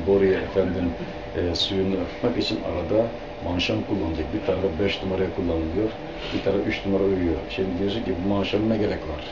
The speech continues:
E kardeşim, beş numaralı borudan efendim sen üç metre çaplı ve neticede senin evine yarım parmak boruyla o su giriyor.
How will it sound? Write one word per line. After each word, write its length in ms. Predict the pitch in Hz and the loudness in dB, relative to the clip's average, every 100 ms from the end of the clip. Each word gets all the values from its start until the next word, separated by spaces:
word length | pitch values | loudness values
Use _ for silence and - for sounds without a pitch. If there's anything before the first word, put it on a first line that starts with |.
| - - - - - - - - | -10 -10 -10 -10 -10 -10 -10 -6
E 20 | |
kardeşim, 440 | - 90 90 104 90 82 | -2 -2 2 2 2 2
beş 180 | 98 92 | 2 2
numaralı 420 | 104 101 101 95 87 | 0 2 4 4 4
borudan 340 | 98 98 95 | 4 4 2
efendim 340 | 95 98 95 95 | 2 2 2 0
sen 180 | - 95 113 | 0 -2 0
üç 200 | 127 104 | -2 2
metre 280 | 98 - 92 | 2 2 0
çaplı 320 | 101 73 85 95 | 4 2 4 0
ve 400 | 87 98 95 95 | 4 2 2 0
neticede 420 | 95 92 92 98 | 0 0 2 0
senin 240 | - 98 92 | 2 0 2
evine 380 | 95 98 101 | 0 0 2
yarım 220 | 95 104 95 | 2 2 2
parmak 360 | 95 107 87 | 0 0 0
boruyla 240 | 95 104 107 | 0 2 4
o 60 | |
su 160 | 104 113 | 2 2
giriyor. 360 | 90 92 82 | 0 0 0